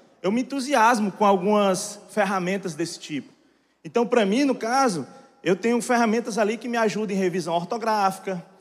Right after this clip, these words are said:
eu tenho ferramentas que me ajudam a fazer pesquisas, a criar imagens de alta qualidade. Teve até uma que rodou aí pela internet do Papa vestido com,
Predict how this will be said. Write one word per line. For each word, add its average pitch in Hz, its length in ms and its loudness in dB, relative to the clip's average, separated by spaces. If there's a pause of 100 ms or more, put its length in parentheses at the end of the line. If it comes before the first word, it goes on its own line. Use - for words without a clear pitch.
(160)
eu 196 100 0
tenho 226 180 2
ferramentas 202 600 0
que - 100 -10
me 185 80 -4
ajudam 185 460 0 (320)
a 170 560 2
fazer 185 340 0
pesquisas, 202 840 -4 (280)
a 196 120 4
criar 240 360 2
imagens 226 480 0
de 185 100 -4
alta 202 240 0
qualidade. 190 880 0 (300)
Teve 214 180 2
até 233 220 2
uma 269 180 0
que 247 120 -6
rodou 220 300 2
aí 220 100 0
pela 208 220 -4
internet 202 640 -4 (340)
do 226 140 -2
Papa 196 360 2
vestido 190 480 -8
com, 196 400 -8